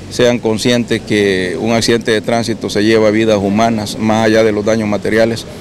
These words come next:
y no es posible seguir lamentando cada día más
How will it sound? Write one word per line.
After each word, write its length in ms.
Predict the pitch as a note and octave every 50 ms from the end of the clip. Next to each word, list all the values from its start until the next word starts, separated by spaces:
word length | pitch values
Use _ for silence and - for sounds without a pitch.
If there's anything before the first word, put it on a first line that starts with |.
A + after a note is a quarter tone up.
| - - - - - - -
y 80 | C3
no 80 | A#2+ C#3
es 60 | B2+
posible 420 | - - B2+ A2 B2+ B2+ B2+ B2+ A#2
seguir 240 | A#2 A#2 A#2 A#2
lamentando 720 | A#2 A#2 A#2 A2 A2 G#2+ - A#2 A2+ A#2 A2+ G#2+ G#2+ G2 F2+ - - - - - - -
cada 240 | B2 A#2+ A#2+ A#2
día 240 | A#2 A#2 A#2+ A#2 A2
más 380 | G#2+ A2 A#2 A#2+ A2+ - -